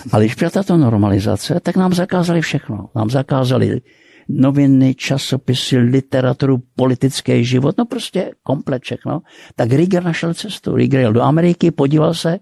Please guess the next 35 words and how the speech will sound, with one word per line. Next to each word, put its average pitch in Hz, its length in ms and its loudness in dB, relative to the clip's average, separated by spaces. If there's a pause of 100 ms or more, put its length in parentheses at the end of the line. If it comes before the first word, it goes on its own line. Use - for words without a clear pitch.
(360)
a - 80 -4
řekl, 143 260 -2
vrátil 139 380 0
se, 147 160 -2
říkal, 143 300 0
„Ne, 127 140 2
my 120 120 2
půjdeme 139 320 0
cestou, - 320 -6
uděláme 139 380 2
průmysl.“ 156 440 -8 (1300)
A 135 220 -6 (500)
ta - 180 -2
energie 147 760 2 (320)
národa 127 440 0
se - 180 -6
dala 117 240 0
do 123 140 -6
průmyslu. 143 500 -12 (760)
A 110 60 0
když 113 200 0
přišla - 360 -2
normalizace, 143 920 -2 (760)
eh, 101 160 -2
v 101 100 -8
šedesátým - 720 0
devátým, 117 540 0
sedmdesátým, 156 400 -2
ještě - 200 -2
devátý 104 280 2
ještě - 180 -2
byl - 80 0
dobrý, 95 320 0
sedmdesátým 113 640 -6
dále, - 340 -6